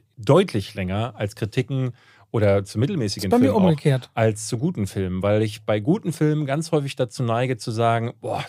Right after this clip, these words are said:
Speaker 1: der war einfach nur gut und gibt dann das Gefühl wieder, was ich hatte. Ähm, aber dadurch, dass ich den nicht so sezieren muss, weil ich bei den negativen Filmen häufig das Gede-, Ding habe, okay, die Action, wie war die? Okay, dann waren die Effekte meistens noch. Bei The Gray Man, äh,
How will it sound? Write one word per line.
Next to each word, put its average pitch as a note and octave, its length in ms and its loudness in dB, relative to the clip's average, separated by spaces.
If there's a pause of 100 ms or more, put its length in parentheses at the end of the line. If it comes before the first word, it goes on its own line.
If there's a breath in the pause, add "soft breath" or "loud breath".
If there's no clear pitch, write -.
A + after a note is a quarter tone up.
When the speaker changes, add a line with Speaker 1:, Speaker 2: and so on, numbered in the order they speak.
(420 soft breath)
Speaker 1:
der B2+ 160 4
war B2 220 0
einfach C#3+ 400 0
nur A#2+ 340 4
gut G2+ 380 -4 (300 soft breath)
und A#2 200 0
gibt C#3+ 200 -2
dann C3 100 -2
das A#2+ 140 -6
Gefühl E3+ 380 0
wieder, D#3+ 240 0
was D3 160 -2
ich C#3 140 -8
hatte. C#3 460 -2
Ähm, B2 260 -2
aber B2+ 200 0
dadurch, C#3 280 -2 (120)
dass C3+ 160 -2
ich D3 100 -8
den B2 160 -2
nicht C#3 200 -6
so A#2+ 300 -6
sezieren A#2+ 640 -4
muss, G2+ 360 -4
weil G#2+ 120 2
ich G#2+ 200 -6
bei G#2+ 160 0
den G#2+ 280 -2 (400 soft breath)
negativen E3+ 480 2
Filmen D3+ 260 0
häufig D3+ 240 -2
das - 160 -6
Gede-, C3 360 -4
Ding A#2+ 180 -2
habe, A#2+ 220 -2
okay, G#2+ 420 -4
die A#2 220 -4
Action, G2 420 -4 (220 soft breath)
wie B2 180 0
war A2+ 240 6
die? F#2 240 -6
Okay, B2+ 200 -4
dann A#2+ 180 2
waren B2 140 2
die B2+ 80 0
Effekte C#3+ 380 -2
meistens G2+ 420 -2
noch. F#2 220 -6
Bei A#2 300 2
The A#2+ 80 -6
Gray A2 240 2
Man, C3 240 0 (400 soft breath)
äh, A2+ 260 4